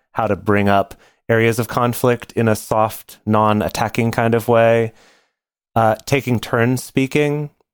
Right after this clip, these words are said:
even setting a timer for that. Like, you're gonna speak for five minutes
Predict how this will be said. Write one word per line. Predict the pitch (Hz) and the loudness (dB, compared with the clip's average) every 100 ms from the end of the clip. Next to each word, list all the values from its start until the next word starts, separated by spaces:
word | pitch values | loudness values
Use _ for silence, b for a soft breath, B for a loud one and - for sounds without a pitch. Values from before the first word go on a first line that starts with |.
| _ | _
even | 117 113 117 | -4 0 0
setting | 107 110 104 | 0 0 2
a | 101 | 0
timer | - 104 110 117 120 | 0 0 2 0 0
for | - 123 | -2 2
that. | 120 131 135 _ - | 4 2 0 _ -10
Like, | 101 95 | -8 -6
you're | 98 101 101 | -2 0 0
gonna | 107 107 | 0 0
speak | - 120 113 - | 0 -2 -2 -4
for | - 110 107 - | 0 0 0 -6
five | - 113 110 | -4 0 2
minutes | 110 107 110 - - - | 2 2 2 -2 -20 -20